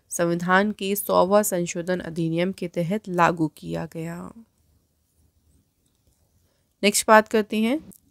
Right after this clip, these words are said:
अगला क्वेश्चन है, निम्नलिखित में से कौन सा संशोधन अधिनियम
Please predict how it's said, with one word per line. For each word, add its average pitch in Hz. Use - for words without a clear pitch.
अगला 247
क्वेश्चन 269
है, 277
निम्नलिखित 220
में 208
से 214
कौन 202
सा 220
संशोधन 185
अधिनियम 180